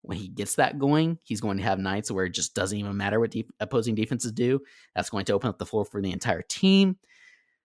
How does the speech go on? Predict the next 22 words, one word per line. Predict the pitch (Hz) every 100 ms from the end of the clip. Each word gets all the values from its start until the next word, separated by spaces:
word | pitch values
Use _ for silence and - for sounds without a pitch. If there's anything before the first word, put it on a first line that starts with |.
| _ _ _ _
But | 113
man, | 117 127 104
there |
were | 123
just | 120 113
some | 101 90
really | 113 110 95 92 _ _
ill-advised | - 117 98 87 92 101 101 82 -
bad | 90 92 98 98
sh-, | - - -
shots | - 92 82 -
that | -
he | 98
was | -
taking | 98 95
tonight, | - 101
especially | - 123 120
there | 113
in | 104
the |
fourth | - 107 -
quarter. | 104 107 92